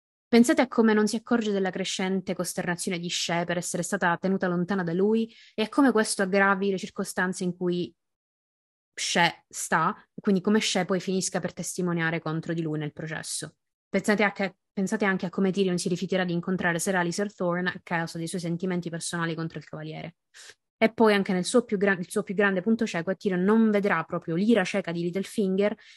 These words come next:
in arrivo, che culminerà poi nell'essere incastrato per il regicidio di Joffrey Baratheon. Quindi in questo piccolo dettaglio George ci mostra le falle nella capacità di leadership di Tyrion, mostrando anche che i giocatori più intelligenti nel gioco del trono non vedono tutto,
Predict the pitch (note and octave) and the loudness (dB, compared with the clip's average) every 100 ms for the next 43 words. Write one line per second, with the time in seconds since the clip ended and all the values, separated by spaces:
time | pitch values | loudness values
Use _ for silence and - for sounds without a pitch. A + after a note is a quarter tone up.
0 | _ F#3+ G#3+ A3 F3 F3+ G#3 - G#3+ A3 | _ 2 2 2 0 0 -2 2 4 6
1 | A#3 E3+ E3 F3+ F3 G3 - F3 F3+ G#3 | 6 4 0 -2 0 -2 -2 -6 -8 -6
2 | - D#3+ D#3+ E3 E3 E3 E3 E3 E3+ D#3+ | -4 -4 4 4 4 -2 -4 -4 -2 -2
3 | D#3+ D#3+ E3 E3 - D#3+ E3 - - E3+ | -2 0 0 -2 -4 -6 -6 -6 -6 -4
4 | E3+ F3 _ _ - _ _ A#3+ G#3 G#3 | -4 -6 _ _ -20 _ _ 8 8 6
5 | C4 A3+ A3 G#3 A3 C#4 A3 G3 G3+ G3 | 4 4 2 2 2 2 2 2 2 2
6 | G#3+ G3 F3+ G#3+ G3 F3+ F3+ F3+ F3+ F#3+ | 2 0 -2 -4 -4 -4 -4 -2 0 0
7 | F#3 F3+ F#3 F3+ F3 F3 F3 F3+ - F#3 | 2 2 2 2 0 -2 -2 -2 -2 -2
8 | F3+ E3+ E3+ - F3 F3+ F#3+ F3 F#3+ G3 | 0 0 0 -2 -8 -6 -2 0 0 0
9 | G#3 G#3+ B3 G#3 G3 F3+ F3 F#3 F3 - | 0 0 0 0 0 -2 -4 -4 -6 -4
10 | G3+ F#3+ G3 A3 G#3 F3+ F3 F3+ G3+ G3 | -2 0 2 0 0 -2 -2 -2 0 -2
11 | E3+ F3+ F3+ G3+ G#3+ - E3 E3+ G#3 F#3+ | -2 -4 -2 -2 -2 -4 -4 0 0 2
12 | F3+ E3+ D#3 D3+ D#3 - - | 0 0 -2 -6 -10 -8 -8